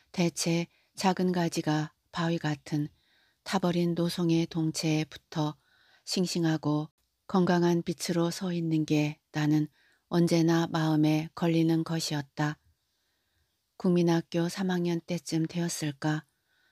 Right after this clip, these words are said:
누구나 방학에 대한 기대와 흥분으로 들떠있는 그런 여름. 겨울을 끼고 하교하게 되는 우리들은 늘 고무신을 벗어들고 미꾸라지나 붕어 새끼를 잡아 넣곤 하였다.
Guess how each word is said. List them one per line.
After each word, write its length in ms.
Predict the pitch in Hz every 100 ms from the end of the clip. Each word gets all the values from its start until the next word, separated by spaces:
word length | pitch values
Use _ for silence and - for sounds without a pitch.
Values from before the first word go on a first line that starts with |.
| _ _
누구나 440 | 175 170 160 160 160
방학에 520 | - 170 165 170 165
대한 300 | 156 156 151
기대와 560 | - - 151 151 156
흥분으로 640 | 156 180 170 170 165 165 165
들떠있는 760 | 170 170 175 160 151 151 147 - _ _
그런 320 | - 180 175 170
여름. 360 | 175 156 151 - _ _ _ _ _ _ _ _ _ -
겨울을 480 | 196 175 175 175
끼고 360 | - 170 165 165
하교하게 600 | 160 180 175 170 160 160
되는 340 | 156 156 156 151
우리들은 540 | 165 165 156 151 151 - _ - - _
늘 260 | 175 175 175
고무신을 640 | - 175 175 - 170 170
벗어들고 760 | - 175 175 170 160 156 151 151 _ _ _ _ -
미꾸라지나 880 | 175 180 175 165 165 160 160 160 _
붕어 300 | - 175 170
새끼를 460 | 175 170 160 156 156
잡아 420 | - 156 151 151
넣곤 360 | 160 156 170 175
하였다. 540 | 180 175 _ 151 156